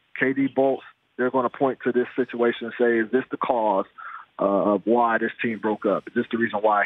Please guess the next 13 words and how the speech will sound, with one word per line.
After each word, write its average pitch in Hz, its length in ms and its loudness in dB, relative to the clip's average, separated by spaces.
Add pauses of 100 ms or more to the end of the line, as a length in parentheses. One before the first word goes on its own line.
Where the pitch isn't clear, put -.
K 104 160 2
D - 80 -20 (100)
left?" 85 280 0 (180)
And 104 160 -6
so 110 220 2
it, 131 160 2
it's, 202 200 0
it's, 131 200 -2 (100)
it's 143 160 -4
a 139 40 -10
crucial 175 460 -8
situation. 135 720 -2
Uh, 101 220 -2